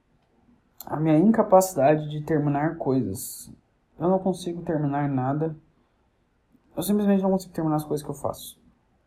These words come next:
Eu não sei que tipo de pessoa vocês são, se vocês são aquelas que, que organizam as coisas, que, que vão lá e juntam os papéis e organizam tudo, e fazem as coisas na hora, entregam as coisas no prazo,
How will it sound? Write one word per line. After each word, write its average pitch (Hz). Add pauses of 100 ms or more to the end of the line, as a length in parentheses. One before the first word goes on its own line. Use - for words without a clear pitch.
Eu 185
não 202
sei 220
que -
tipo -
de 135
pessoa 113
vocês -
são, 170
se -
vocês -
são 127
aquelas 113
que, 113 (2500)
que 156
organizam 143
as 143
coisas, 220
que, - (2500)
que -
vão 147
lá 196
e 165
juntam 175
os 151
papéis 175
e 156
organizam 151
tudo, 196 (960)
e -
fazem 147
as 147
coisas 135
na 123
hora, 180
entregam 135
as 127
coisas 127
no 131
prazo, 185